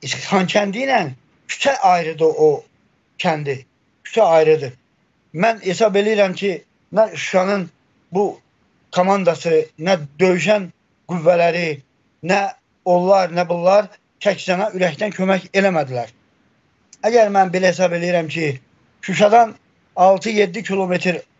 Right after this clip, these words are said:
yəni altı-yeddi kilometr bəlkə də az olan məsafədə yerləşən Kərkicana Şuşanın o mənəm, mənəm deyən komandir batalyonları,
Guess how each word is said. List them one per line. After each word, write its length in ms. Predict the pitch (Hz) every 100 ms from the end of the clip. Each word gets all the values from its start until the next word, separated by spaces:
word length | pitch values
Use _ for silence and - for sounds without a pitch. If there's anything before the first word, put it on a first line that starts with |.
| _ -
yəni 400 | 151 135 180 185
altı-yeddi 600 | 185 175 185 190 175 202
kilometr 360 | 185 185 180 180
bəlkə 180 | 175 190
də 40 | 214
az 220 | - 220 -
olan 300 | - 185 180 175
məsafədə 460 | 170 185 170 175 170
yerləşən 460 | 180 170 156 190 175
Kərkicana 680 | 185 165 165 170 170 190 175 - _ _ _ _
Şuşanın 480 | - 160 196 208 208
o 120 | 190 180
mənəm, 400 | 160 180 190 190 185
mənəm 300 | 190 190 180
deyən 340 | 185 196 185 139
komandir 460 | 175 180 180 175 156
batalyonları, 840 | 175 175 175 175 175 170 180 151